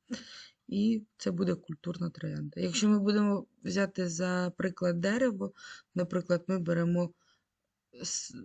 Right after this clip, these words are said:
сливу дичку, яка виросла просто з пагона кореневого, взяти, е, гілочку якоїсь культурної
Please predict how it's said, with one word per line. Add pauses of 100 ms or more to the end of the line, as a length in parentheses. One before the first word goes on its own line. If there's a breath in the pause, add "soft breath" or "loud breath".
(160)
сливу
дичку,
яка
виросла
просто
з
пагона (1000 loud breath)
кореневого, (720 soft breath)
взяти,
е, (240)
гілочку
якоїсь
культурної